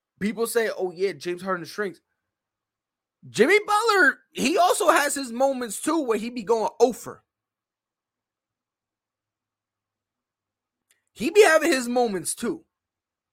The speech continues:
Problem is, nobody wants to talk about it. So that's another situation where it's a wash. Your best player is just washing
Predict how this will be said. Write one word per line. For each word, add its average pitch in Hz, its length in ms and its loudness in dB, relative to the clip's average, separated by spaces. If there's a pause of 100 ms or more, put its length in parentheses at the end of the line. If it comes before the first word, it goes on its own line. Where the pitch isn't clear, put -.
(420)
Problem 302 280 0
is, 320 140 0
nobody 233 280 2
wants 190 180 -4
to - 40 -12
talk 233 220 0
about 110 220 -14
it. - 80 -20 (1900)
So 254 120 -2
that's 233 120 0
another 262 240 0
situation 196 560 -4
where 170 120 -4
it's 160 100 -12
a 156 80 -10
wash. 151 420 -4
Your 180 180 -2
best 190 440 -4
player 147 440 -6 (280)
is 139 180 -12
just 156 300 -6
washing 123 680 -4